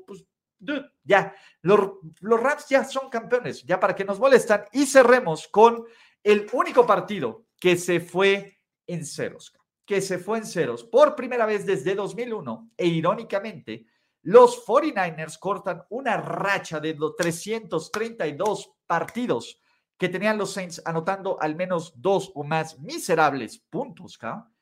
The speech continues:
Y los New Orleans Saints ga-, pierden cero trece con de, güey, yo me explico, ¿qué pedo, güey? ¿Qué, qué no está bien?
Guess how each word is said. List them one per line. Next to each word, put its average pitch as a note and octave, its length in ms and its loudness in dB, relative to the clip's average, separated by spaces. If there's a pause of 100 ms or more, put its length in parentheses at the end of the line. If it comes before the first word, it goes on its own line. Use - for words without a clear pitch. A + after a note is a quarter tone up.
(280)
Y C#4+ 300 4
los F#3+ 340 4
New F#3 160 -4
Orleans D3+ 400 -2
Saints - 580 -16 (220)
ga-, B2 340 -4
pierden D#3 480 -2
cero D3+ 460 -6
trece A3 480 -2 (480)
con F#3 260 -6
de, F#3+ 560 -2 (100)
güey, A#3 360 -4
yo F3 140 -10
me D4 80 -16
explico, - 680 -8 (240)
¿qué B3 140 -8
pedo, D4+ 340 -6
güey? G3 320 -4
¿Qué, - 420 -10
qué A3+ 160 -6
no F4 100 -10
está B3+ 360 -6
bien? E3 500 -8